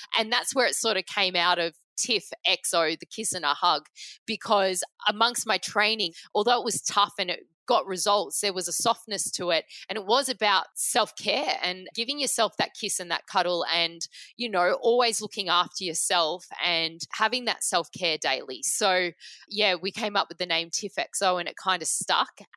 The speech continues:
And then last year I bought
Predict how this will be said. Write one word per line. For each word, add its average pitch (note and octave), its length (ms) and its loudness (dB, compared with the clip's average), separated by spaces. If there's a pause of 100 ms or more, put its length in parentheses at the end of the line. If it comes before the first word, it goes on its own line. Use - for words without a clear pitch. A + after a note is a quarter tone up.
And E3+ 380 0 (320)
then F#3+ 180 0
last F#3+ 440 2
year F#3 320 4 (400)
I F#3 140 4 (100)
bought G3+ 260 4